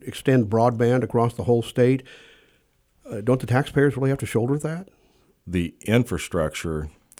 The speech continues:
Speaker 2: to get broadband out there, yes, it would have to be subsidized. But then as a taxpayer, I'm also thinking,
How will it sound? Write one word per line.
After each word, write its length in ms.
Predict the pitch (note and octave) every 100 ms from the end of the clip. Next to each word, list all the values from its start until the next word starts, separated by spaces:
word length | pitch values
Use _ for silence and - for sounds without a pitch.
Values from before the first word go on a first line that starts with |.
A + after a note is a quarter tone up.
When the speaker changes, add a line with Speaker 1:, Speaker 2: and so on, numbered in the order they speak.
| -
Speaker 2:
to 80 | F2
get 220 | E2 D#2
broadband 500 | E2+ E2 E2 D2 C#2+
out 240 | D#2+ F#2
there, 160 | E2 D2
yes, 300 | D#2+ E2 -
it 160 | C2 -
would 120 | D#2
have 200 | D#2 C#2+
to 80 | -
be 140 | C2+
subsidized. 720 | C#2 A#2+ G#2+ E2 A#1+ C#2+ E2
But 120 | - -
then 180 | F#2
as 120 | E2+ C#2+
a 60 |
taxpayer, 680 | B1+ F2+ G#2 - D#2 D2 D2
I'm 160 | D#2
also 280 | E2+ D2 -
thinking, 420 | C#2 D2+ C#2+ D#2